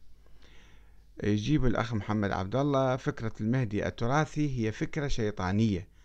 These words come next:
خبيثة صنعتها أيدي الكهنة وتجار الدين لتنويم الناس والضحك عليهم وجعلهم شعوبًا اتكالية نائمة تنتظر من يوقظها ولا تستيقظ حتى لو جاء يوقظها."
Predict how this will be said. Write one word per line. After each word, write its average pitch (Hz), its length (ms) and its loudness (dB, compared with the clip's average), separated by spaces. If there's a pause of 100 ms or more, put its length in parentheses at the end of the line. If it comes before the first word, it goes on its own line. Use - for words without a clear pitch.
(120)
خبيثة 123 540 2 (460)
صنعتها 135 640 4
أيدي 131 340 2
الكهنة 156 640 2
وتجار 120 580 0
الدين 107 440 2 (460)
لتنويم 123 540 4
الناس 113 540 6
والضحك 98 380 0
عليهم 135 640 2 (480)
وجعلهم 135 540 4
شعوبًا 120 520 0
اتكالية 117 720 0
نائمة 139 840 0 (360)
تنتظر 151 520 2
من 160 220 4
يوقظها 101 720 0 (260)
ولا 165 360 6
تستيقظ 143 640 2
حتى 113 360 -4
لو 101 180 2
جاء - 440 -2 (500)
يوقظها." 90 720 -4